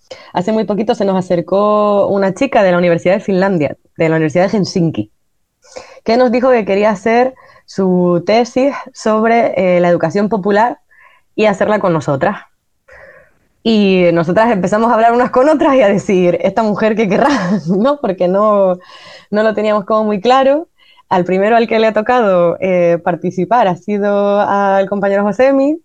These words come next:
y me decía esta mañana, "Es que he hablado de todo lo que hacemos porque es que esta chica dice que todo lo que hacemos es educación", ¿no? Y, y al final, eh, hay una parte que es verdad, ¿no? Como que muchas veces,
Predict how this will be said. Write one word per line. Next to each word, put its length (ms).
y 100
me 100
decía 440
esta 160
mañana, 580
"Es 180
que 280
he 100
hablado 320
de 120
todo 220
lo 100
que 80
hacemos 340
porque 240
es 80
que 80
esta 180
chica 200
dice 260
que 100
todo 180
lo 80
que 80
hacemos 340
es 100
educación", 520
¿no? 160
Y, 300
y 100
al 120
final, 680
eh, 520
hay 140
una 160
parte 280
que 180
es 80
verdad, 480
¿no? 180
Como 240
que 180
muchas 260
veces, 460